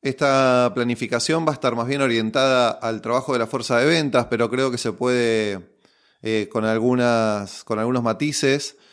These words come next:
adaptar a, a lo que es la planificación comercial de una compañía. Pero, insisto, lo voy a hacer pensando en los emprendedores que están escuchando en este momento, porque creo que es clave que empecemos a pensar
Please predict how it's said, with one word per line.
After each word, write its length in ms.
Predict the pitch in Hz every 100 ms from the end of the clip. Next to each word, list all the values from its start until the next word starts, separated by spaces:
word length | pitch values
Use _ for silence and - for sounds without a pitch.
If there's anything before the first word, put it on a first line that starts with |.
| _ -
adaptar 800 | 117 113 110 - 127 131 131 -
a, 760 | 120 113 110 104 101 95 92 90
a 80 | 113
lo 120 | 107
que 80 | 123
es 40 |
la 120 | 127 110
planificación 640 | 110 107 107 107 123 120
comercial 500 | 113 107 101 123 113
de 60 | 113
una 120 | 107
compañía. 560 | 101 98 98 95 87 - _ _ _ _ _ _ - 104
Pero, 360 | 117 110 107 110
insisto, 920 | 110 120 - 110 98 - _ _ _ -
lo 280 | 113 120
voy 160 | 123 139
a 40 |
hacer 280 | 139 156 147
pensando 680 | 139 123 - 131 135 135 127
en 100 | 117
los 140 | 113
emprendedores 640 | 110 101 110 123 147 135 123
que 80 |
están 160 | 110 117
escuchando 460 | 110 110 123 117 113
en 40 |
este 160 | 110 117
momento, 720 | 120 135 135 131 143 143 - _ _ _ _ _ _
porque 400 | 120 110 110 113
creo 260 | 135 139 135
que 60 |
es 140 | 123 -
clave 680 | 151 143 117 110 113 - - _ _ _ _ _ _ _
que 60 | 123
empecemos 540 | 110 110 - 135 135
a 100 | 113
pensar 760 | 110 110 107 120 123 127 -